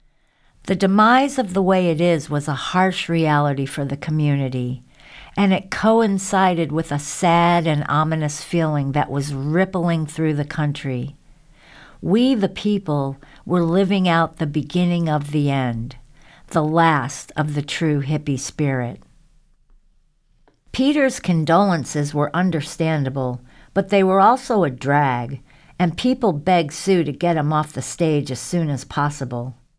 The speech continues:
She asked one of the other volunteers to take over the microphone, but he wasn't much better.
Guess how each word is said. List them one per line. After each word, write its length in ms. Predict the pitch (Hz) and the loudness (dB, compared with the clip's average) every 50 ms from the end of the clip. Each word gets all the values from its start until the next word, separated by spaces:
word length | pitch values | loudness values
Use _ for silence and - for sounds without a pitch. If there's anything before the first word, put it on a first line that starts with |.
| _ _ _ _ _ _ _ _ _ _ _ _ - | _ _ _ _ _ _ _ _ _ _ _ _ -10
She 280 | - - - 214 226 233 | -6 -2 2 2 4 6
asked 340 | 240 254 277 269 - - 214 | 6 4 4 2 -2 -4 0
one 160 | 214 214 208 | 2 2 2
of 120 | 202 175 | 2 2
the 140 | 151 165 - - | 0 0 0 0
other 240 | 160 170 175 185 170 | 0 2 2 2 0
volunteers 840 | 143 151 156 147 147 143 131 131 - - 185 175 165 151 143 - - | 2 2 2 2 2 0 -2 -4 -4 -2 0 0 0 0 -2 -4 -8
to 80 | 131 | -10
take 320 | 123 - - 165 165 160 170 | -6 -2 -2 -2 0 0 0
over 220 | 160 151 139 147 | 0 0 0 -2
the 80 | 123 131 | -4 -4
microphone, 920 | 131 139 151 156 151 - 135 120 - - 143 131 131 131 127 123 127 127 - - - - - - - | -2 0 -2 -2 -2 -4 -8 -8 -6 -6 -4 -2 -2 -2 -4 -4 -6 -8 -12 -16 -20 -20 -14 -6 -2
but 140 | 180 175 143 | -2 0 0
he 200 | 160 240 247 247 | 0 0 0 2
wasn't 400 | 196 175 156 147 147 147 - - | 2 2 2 2 0 -4 -6 -4
much 380 | 139 131 123 - - - - | -4 -4 -6 -6 -10 -8 -4
better. 480 | 147 131 127 123 131 127 131 139 - | -2 -2 0 0 -2 -4 -4 -6 -8